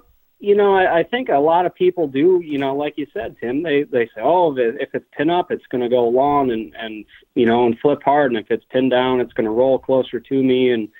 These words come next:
be a little smoother." And, you know, we have found and we've proven that it's, it's kind of, uh,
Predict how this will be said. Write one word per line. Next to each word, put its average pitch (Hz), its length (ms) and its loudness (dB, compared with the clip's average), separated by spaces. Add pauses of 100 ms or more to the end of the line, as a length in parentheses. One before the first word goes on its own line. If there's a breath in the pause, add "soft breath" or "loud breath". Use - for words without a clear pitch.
(260 soft breath)
be 127 100 2
a 127 80 4
little 120 300 2
smoother." 143 400 2
And, 101 140 -8 (400 soft breath)
you 127 100 2
know, 131 140 2
we 143 220 4
have 180 120 2 (160)
found 147 400 2
and 120 180 0
we've 143 220 2 (180)
proven 127 760 0 (480 soft breath)
that 117 400 -4
it's, 117 260 -2
it's 120 220 -8
kind 147 240 0
of, 127 140 -2 (220)
uh, 110 560 -2